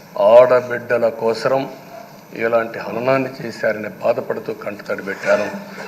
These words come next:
ఆ రోజే అనుకున్నా, ఇలాంటి పార్టీ ఈ రాష్ట్రానికి అరిష్టం, ఇలాంటి వ్యక్తిత్వం ఉండకూడదు.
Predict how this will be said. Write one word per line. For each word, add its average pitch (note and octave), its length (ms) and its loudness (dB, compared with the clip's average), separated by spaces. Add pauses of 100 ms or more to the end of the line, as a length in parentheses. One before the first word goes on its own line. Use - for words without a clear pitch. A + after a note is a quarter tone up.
(380)
ఆ A2 40 8
రోజే A#2+ 360 2
అనుకున్నా, G2+ 520 -6 (680)
ఇలాంటి A2+ 440 -2
పార్టీ A2+ 580 0 (600)
ఈ G#2+ 40 -6
రాష్ట్రానికి A2+ 680 4
అరిష్టం, C3+ 520 -4 (520)
ఇలాంటి A2+ 420 -2
వ్యక్తిత్వం G#2+ 520 -10
ఉండకూడదు. A#2+ 440 -4